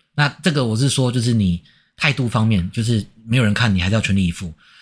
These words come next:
那口条这个东西要练。很多人讲话很不讨喜，就是他讲话没有那个让人想跟他聊下去的那个技巧。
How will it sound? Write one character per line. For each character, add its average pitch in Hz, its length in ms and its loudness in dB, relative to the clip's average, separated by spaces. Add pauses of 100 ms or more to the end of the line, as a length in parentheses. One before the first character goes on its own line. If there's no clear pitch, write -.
(140)
那 156 60 2
口 123 200 0
条 104 180 2
这 131 80 0
个 120 60 2
东 117 160 2
西 113 140 2
要 113 120 2
练。 98 240 0 (840)
很 135 60 -6
多 180 80 4
人 185 80 6
讲 101 120 -4
话 143 220 2
很 92 100 -6
不 - 100 -6
讨 98 160 -2
喜， 78 300 -2 (680)
就 160 80 -10
是 151 280 2 (340)
他 170 140 -2
讲 113 160 -2
话 147 100 2
没 123 140 2
有 117 80 2
那 113 100 2
个 95 480 -2 (540)
让 151 180 2
人 107 160 -2
想 90 320 -2 (340)
跟 135 140 0
他 143 140 2
聊 113 240 0
下 120 120 2
去 113 200 0
的 95 100 -2
那 104 160 2
个 95 60 0
技 95 180 0
巧。 - 240 -6